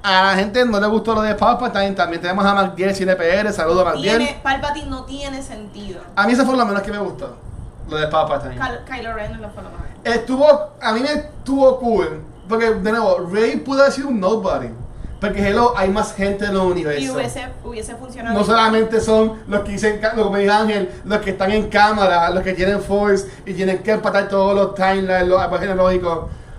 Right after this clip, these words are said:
Speaker 1: Pero decir que ella es un Palpatine
Speaker 2: Lazy writing.
Speaker 1: Como que nos quisieron meter ahí de cantazo.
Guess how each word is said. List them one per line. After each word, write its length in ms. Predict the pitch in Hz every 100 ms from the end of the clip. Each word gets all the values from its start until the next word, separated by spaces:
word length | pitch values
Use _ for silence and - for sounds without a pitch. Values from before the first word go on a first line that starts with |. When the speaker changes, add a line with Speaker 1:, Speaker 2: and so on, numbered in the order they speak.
| - -
Speaker 1:
Pero 160 | 214 214
decir 260 | 214 214 226
que 120 | 254
ella 100 | 254
es 80 | 240
un 160 | 254
Palpatine 920 | - 262 262 240 - 185 175 165 165 - - - - - - - -
Speaker 2:
Lazy 500 | - 254 262 262 262
writing. 520 | 226 196 180 - 156 - - -
Speaker 1:
Como 200 | 214 220
que 180 | 214 208
nos 300 | 202 208 208
quisieron 280 | 202 202 226
meter 220 | 247 247
ahí 100 | 240
de 120 | 226 247
cantazo. 680 | 240 180 175 165 170 170